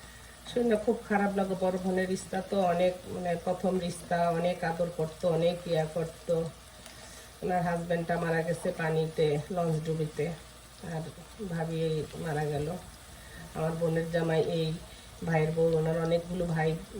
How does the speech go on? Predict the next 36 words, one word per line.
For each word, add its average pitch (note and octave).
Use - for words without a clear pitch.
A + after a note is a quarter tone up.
ছিল F#3+
তো, F3+
তো E3+
আমার D#3+
বোনের D#3+
জামাই D#3+
এই E3
ভাইয়ের D#3+
বউর D#3+
কাছে D#3+
ছিল D#3
বেশি। D3
ওনার F#3+
বাসায় G3
কখনো G#3+
আমি G3+
দরজা F3+
লাগাইতে E3
দেখি D#3+
নাই, E3
সবসময় G3
ওনার D#3+
দরজা D#3+
ওপেন। D#3
মানুষ D#3+
বলে D#3+
কাজের E3+
লোক D#3
পায় D3+
না, D#3+
ওনার F#3
বাসায় F#3
চব্বিশ F#3+
ঘন্টা। E3
আমি F3
গেলেই F3+